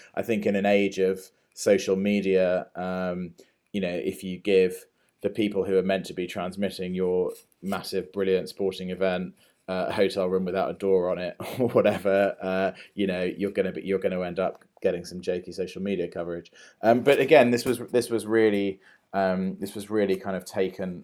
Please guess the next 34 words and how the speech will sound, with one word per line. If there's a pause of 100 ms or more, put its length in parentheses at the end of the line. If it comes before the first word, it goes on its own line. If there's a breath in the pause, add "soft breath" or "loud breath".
um,
to
heart. (320 soft breath)
Uh,
and
of
course,
then
the,
the,
the
kind
of
boycott
or, (380 soft breath)
or,
you
know,
unspoken
boycott
by
almost
all, (360)
uh,
Western
leaders, (120)
um, (800)
uh, (400)
sort
of
U
S
sending
a